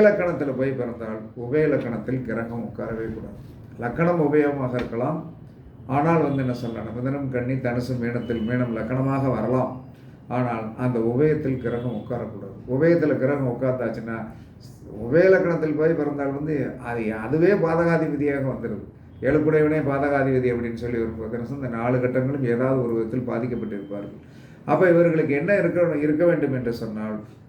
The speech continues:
உபய லக்னத்தில் பிறந்தவர்களுக்கு என்ன சொன்னான்னா வந்து பணபரத்தில் கிர-, கிரகம் இருக்கலாம். அதே பணபரத்தில்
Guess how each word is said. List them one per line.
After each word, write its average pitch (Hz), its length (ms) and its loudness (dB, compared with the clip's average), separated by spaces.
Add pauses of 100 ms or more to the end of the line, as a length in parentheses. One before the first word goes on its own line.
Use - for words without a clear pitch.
(120)
உபய 160 260 4
லக்னத்தில் 147 520 0
பிறந்தவர்களுக்கு 127 800 -2
என்ன 120 100 -6 (100)
சொன்னான்னா 104 500 -6
வந்து 113 200 -2 (840)
பணபரத்தில் 147 720 2
கிர-, 120 280 0
கிரகம் 123 320 0
இருக்கலாம். 113 440 -4 (800)
அதே 156 180 4 (240)
பணபரத்தில் 160 640 2